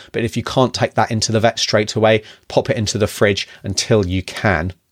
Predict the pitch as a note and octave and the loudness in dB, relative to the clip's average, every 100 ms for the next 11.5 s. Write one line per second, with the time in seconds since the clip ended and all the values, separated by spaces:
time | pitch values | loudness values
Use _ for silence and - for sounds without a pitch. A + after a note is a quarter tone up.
0 | _ _ _ _ D#3+ D3 D3 - E3 D3 | _ _ _ _ -2 0 2 2 0 0
1 | D#3+ D3 D3 C#3+ - D#3 - F#3 D#3 D3+ | 0 2 2 2 2 2 2 2 4 4
2 | D#3 C#3 C3+ E3 B2+ A#2+ C3 A#2+ A#2 G#2+ | 2 0 0 2 0 0 0 4 4 2
3 | A2 - - A2+ A2 B2+ - G#2+ - - | 0 0 -2 -2 0 0 -2 -2 -2 0
4 | A#2+ C#3 B2+ B2+ - - G#2+ G2+ G#2+ G#2 | 4 4 4 2 0 -6 -4 -2 -2 0
5 | C3 A#2 A2+ A2 A#2+ G#2+ G#2+ A2 - B2 | 2 2 2 0 0 2 2 0 -4 0
6 | A#2 A2 G#2+ - D3+ C3 B2 - G#2 G#2+ | 2 2 0 0 0 2 0 0 -2 -2
7 | G2 B2 A#2 G#2 G2+ A2 - G#2+ - G2+ | -2 2 4 2 0 -2 -2 -6 -4 -4
8 | - G#2 - - A#2 - - - - F#2 | -4 -8 -8 -4 -4 -4 -16 -20 -12 -4
9 | - - - F#2+ - - - _ _ _ | -4 -2 0 0 -2 -8 -16 _ _ _
10 | _ _ _ _ _ _ _ - E3 F3 | _ _ _ _ _ _ _ -2 2 2
11 | D#3 F3+ F3 D#3 C3+ | 4 2 4 6 4